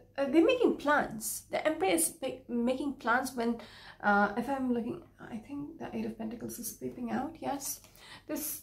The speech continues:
this Emperor is pe-, uh, you know, looking at his laptop and making all this pie charts. So there is something about, and I feel like, uh,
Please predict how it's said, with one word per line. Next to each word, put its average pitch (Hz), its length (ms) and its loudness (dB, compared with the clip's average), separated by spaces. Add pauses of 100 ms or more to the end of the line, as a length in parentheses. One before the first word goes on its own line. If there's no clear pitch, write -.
(100)
this 320 260 4
Emperor 311 520 4
is - 320 -4
pe-, - 260 -4
uh, 226 280 6
you 254 80 0
know, 320 120 6
looking 330 320 6
at 330 80 4
his 277 160 -2
laptop 240 480 2
and 247 320 2
making 233 380 2
all 226 260 4
this 220 280 4 (260)
pie 233 240 2
charts. - 580 -2 (180)
So 311 160 -2
there 302 240 6
is 427 400 4 (240)
something 320 360 4
about, 311 360 6
and 320 100 6
I 349 120 8
feel 453 340 0
like, 427 340 6 (1700)
uh, 233 420 6